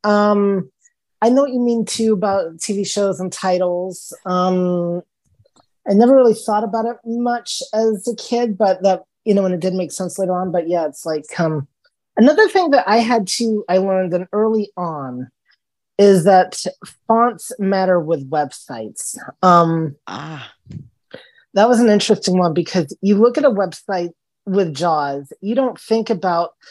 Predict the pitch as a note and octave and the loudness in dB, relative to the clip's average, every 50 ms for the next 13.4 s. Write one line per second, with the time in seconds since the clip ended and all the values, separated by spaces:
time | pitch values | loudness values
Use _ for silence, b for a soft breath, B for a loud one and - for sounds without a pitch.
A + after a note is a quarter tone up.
0 | b b b b G3 G3+ A3 G3 - - - F#3 F3+ F3+ F#3 F#3 F3+ - F#3 E3+ | b b b b -2 -2 -2 -2 -2 -8 -8 -6 -4 -4 -4 -4 -6 -8 -8 -8
1 | G#3 G#3 - - G#3 G#3 G3 F#3+ F#3+ F#3+ F3+ F3 F3 F3 E3 F3 E3+ F#3 G3 G3+ | -6 -6 -6 -2 0 2 2 4 2 0 0 -2 -4 -4 -6 -6 -6 -8 -8 -8
2 | A3 G3+ - G#3+ G#3 F#3+ F#3 F3+ F3 - - - E3+ D#3 D#3 - - G3 E3+ - | -10 -12 -12 -12 -10 -8 -8 -8 -8 -8 -4 -2 -2 -2 -2 0 0 0 0 0
3 | - F#3 D#3+ C#3 - E3+ E3+ F#3+ G3+ G3 F3+ - - - - - C#3+ C3+ B2+ B2 | -2 -4 -4 -2 -2 2 4 4 4 2 0 -4 -8 -10 -6 -4 -4 -4 -4 -6
4 | A#2 A2+ A2+ - _ _ _ _ _ _ _ - F3 F3+ F3+ F3 E3+ F3+ G3 - | -8 -10 -14 -16 _ _ _ _ _ _ _ -2 0 2 2 2 2 0 -2 -8
5 | _ _ _ _ _ _ _ _ _ _ _ _ - B B B B - F#3+ F#3+ | _ _ _ _ _ _ _ _ _ _ _ _ -16 B B B B 2 4 4
6 | F#3+ F#3+ F#3 F#3+ F3 G3+ G3 F#3 F#3+ - B3 A#3+ G#3+ G3+ G3+ G3+ G#3 A3 G#3+ - | 4 4 4 2 2 2 2 0 -2 -2 -2 -2 0 2 4 4 4 4 2 -2
7 | A#3 G3+ - F#3+ E3+ E3 C#3+ - G3+ F#3 F#3 F3+ F3+ E3 C#3+ - - F3 E3 D#3 | -8 -10 -10 -10 -14 -14 -10 -8 -6 -4 -4 -2 -4 -4 -6 -6 -6 -6 -4 -4
8 | F3 F3 - - F3+ E3 - F3 F3+ D#3+ E3 E3 E3 E3 - G3+ A3 A3+ A3 A3 | -6 -6 -2 -2 -2 -2 -2 -4 -4 -2 0 0 0 0 2 2 2 4 4 2
9 | A3+ G#3+ - - - G#3+ A#3 G#3+ G3+ G#3+ G#3+ G#3 G3+ G3 F#3 - G3+ F3+ F#3+ G3+ | 2 0 0 -4 -6 -6 -6 -4 -4 -4 -6 -4 -6 -6 -6 -6 -6 -4 -4 -6
10 | E3 - - - - _ - - - C4 C4+ B3+ - - - G#3 G#3 A3+ A#3+ A#3+ | -8 -10 -20 -20 -20 _ -12 -4 0 0 0 0 0 -2 -2 2 2 4 4 4
11 | A#3+ A#3 A3+ G#3+ G#3 G3 F#3+ G3 F#3+ F#3 E3 - - A#3+ A#3+ A#3+ A#3 A3 G3 G3 | 4 4 2 2 0 -2 -4 -8 -10 -10 -12 -10 -8 -6 -6 -4 -6 -6 -8 -10
12 | - _ _ - - G3 G3+ - G3 G3+ F#3+ F3+ E3+ - - F#3 F3+ D#3+ E3 - | -14 _ _ -8 -6 -6 -4 -2 -2 -2 0 -2 -4 -4 -4 -4 -2 -2 -4 -6
13 | - D#3+ - - D3 - F#3 | -8 -12 -14 -12 -12 -14 -16